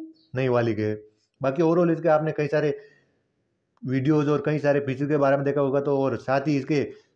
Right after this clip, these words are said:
जो ब्रोशर्स है वो भी लीक हो चुके हैं, यानी कि इसके अंदर आपको क्या कलर ऑप्शन मिलेंगे, क्या पावर आउटपुट रहेगा और क्या-क्या इसके अंदर फीचर्स देखने को मिलेंगे। तो उस बारे में भी वीडियो आने वाला है, तो वीडियो को लास्ट तक जरूर देखें और उस वीडियो को भी जरूर देखना। तो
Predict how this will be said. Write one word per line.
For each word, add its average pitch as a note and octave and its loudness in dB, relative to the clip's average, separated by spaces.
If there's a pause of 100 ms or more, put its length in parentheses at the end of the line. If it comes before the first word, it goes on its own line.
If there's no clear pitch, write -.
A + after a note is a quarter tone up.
जो B2+ -2
ब्रोशर्स D3 0
है D#3+ 4
वो D3 2
भी D#3+ 2
लीक D3 2
हो C#3+ 2
चुके D3 -2
हैं, D3 0
यानी C#3 0
कि C#3+ 0
इसके C#3 -6
अंदर C#3+ 0
आपको C#3 -2
क्या C#3+ -2
कलर C#3 0
ऑप्शन C#3+ 0
मिलेंगे, C#3 -2
क्या C#3 0
पावर C3+ 0
आउटपुट C3+ -2
रहेगा C3+ -2
और C3 -2 (600)
क्या-क्या C#3+ 2
इसके C#3+ -2
अंदर C#3+ -2
फीचर्स C3 -4
देखने C#3 0
को C#3+ 0
मिलेंगे। B2 0
तो B2+ -2
उस C#3+ -2
बारे D3+ 2
में D#3+ 0
भी D3+ -2
वीडियो C3+ 0
आने C#3 0
वाला D3 2
है, C#3+ -4
तो C#3 0
वीडियो C3+ 0
को D3+ 0
लास्ट C#3 0
तक - -4 (400)
जरूर C#3+ 2
देखें B2+ 0
और C3+ 2
उस D3+ -2
वीडियो C#3+ 2
को D#3+ 0
भी D3+ 2 (480)
जरूर D3+ 2
देखना। D3 0
तो C#3+ 0